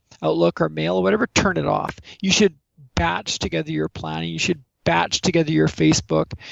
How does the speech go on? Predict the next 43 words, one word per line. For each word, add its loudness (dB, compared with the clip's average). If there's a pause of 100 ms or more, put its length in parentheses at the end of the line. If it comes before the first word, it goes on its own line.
(160)
I 2
mean, -4
all 6
of -2
these 2
things 0
are 2 (300)
far 2
more 4 (180)
efficient 0 (180)
when -6
you -4
actually, -4 (100)
um, -4 (120)
put 2
them 0
all 0
together. 0
It's -6
no 4
different 0
than, -6
like, -8
cooking -4
a -4
meal 0
or -2
doing -8
the -6
dishes 4
or -4
doing -4
the -4
laundry. 2
Like, -2
you 8
wanna 2
get 4
it 0
all 6
done 4
at -4
once. -4